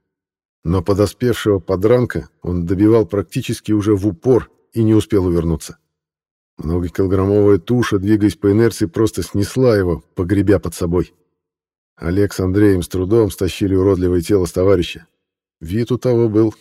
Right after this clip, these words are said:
помятый. Тварь на последнем издыхании все же зацепила его когтями.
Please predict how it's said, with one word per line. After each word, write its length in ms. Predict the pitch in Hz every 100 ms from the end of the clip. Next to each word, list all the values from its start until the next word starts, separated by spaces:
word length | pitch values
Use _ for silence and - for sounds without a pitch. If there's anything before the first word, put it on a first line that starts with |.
| _
помятый. 540 | 104 104 90 90 82 _ _ _ _ _ _ _ _ _
Тварь 340 | 78 87 107 95
на 100 | 85
последнем 500 | 87 - 104 101 98
издыхании 520 | 92 - 113 104 98
все 160 | 104
же 100 | 98
зацепила 520 | 92 104 113 - 110 92
его 160 | 87
когтями. 500 | 82 82 - 80 71